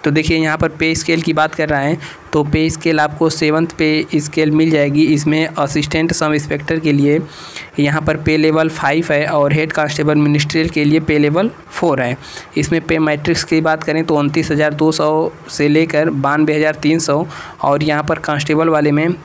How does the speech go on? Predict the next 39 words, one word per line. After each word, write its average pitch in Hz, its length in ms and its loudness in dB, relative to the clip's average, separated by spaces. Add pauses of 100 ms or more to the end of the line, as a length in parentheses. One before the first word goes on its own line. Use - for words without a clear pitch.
पच्चीस 156 380 0
हज़ार 156 260 2
पाँच 156 280 0
सौ 151 140 2
से 147 140 0
लेकर 151 320 2
इक्यासी 143 500 0
हज़ार 151 280 0
एक 151 280 0
सौ 151 160 0
रुपये 143 240 0
तक 165 180 -2
यह 165 200 2
बेसिक 151 440 0
है। 131 120 -2 (360)
इसके 151 240 0
अलावा 160 260 0
और 160 240 2
भी 160 80 4
बहुत 151 240 2
सारे 151 240 0
अलाउंसेस 147 440 0
मिलते 147 260 2
हैं, 147 80 0
जैसे 143 280 2
डीए 143 280 4
हो 143 120 2
गया, 143 160 2
टीए 147 300 2
हो 143 140 2
गया, 147 140 2
ठीक 175 180 0
है, 170 140 -2 (380)
और 147 340 2 (300)
एचआरए 151 400 0
हो 151 100 2
गया, 156 140 2
यह 160 180 4
सब 160 280 0